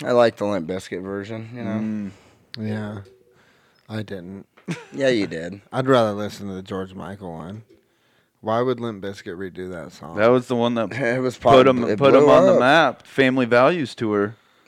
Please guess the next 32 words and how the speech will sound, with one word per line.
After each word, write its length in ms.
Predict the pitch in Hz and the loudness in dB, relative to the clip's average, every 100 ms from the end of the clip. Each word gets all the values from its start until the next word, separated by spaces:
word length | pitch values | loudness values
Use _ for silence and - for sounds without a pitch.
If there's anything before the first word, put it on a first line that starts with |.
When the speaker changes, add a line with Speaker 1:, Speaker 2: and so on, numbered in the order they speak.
| _ | _
Speaker 1:
Just 280 | - 101 - | -12 -10 -10
the 100 | 101 | -12
thought 300 | 95 110 104 | -4 0 0
you 120 | 90 101 | -2 -4
could 120 | 104 | -2
have 240 | 104 104 | -2 -4
such 300 | - 110 98 | -4 -4 -4
a 60 | 104 | -6
pop 340 | - 113 117 | -2 0 0
song 420 | - 117 104 104 101 | -4 -4 -4 -6 -6
turn 220 | 117 110 | -6 -6
into 260 | 110 104 | -6 -8
such 320 | 104 110 104 113 | -6 -8 -6 -6
a 160 | 101 | -6
metal 760 | 98 104 101 110 123 113 98 107 _ _ _ _ _ _ | -8 -12 -10 -10 -10 -12 -12 -14 _ _ _ _ _ _
song, 480 | - 110 107 104 110 107 | -14 -8 -8 -8 -12 -10
you 100 | 107 | -8
know? 280 | 104 127 - | -8 -8 -4
Speaker 2:
A 60 | 110 | 6
lot 140 | 139 | 6
of 60 | 170 | 6
people 220 | 196 180 | 4 6
like 180 | 180 180 | 6 4
to 80 | 165 | 2
remake 340 | 151 131 113 | 2 2 2
George 280 | 110 107 104 | 4 2 2
Michael 300 | 107 101 101 | -2 0 -2
songs. 400 | - 95 92 92 | -2 -2 -2 -6
Seether 360 | - 120 127 131 | -4 0 0 2
did 360 | 139 131 110 | 2 2 0
Careless 400 | - 147 143 143 | 0 4 4 2
Whisper. 500 | 143 160 - 82 104 | 0 -2 -2 -6 -6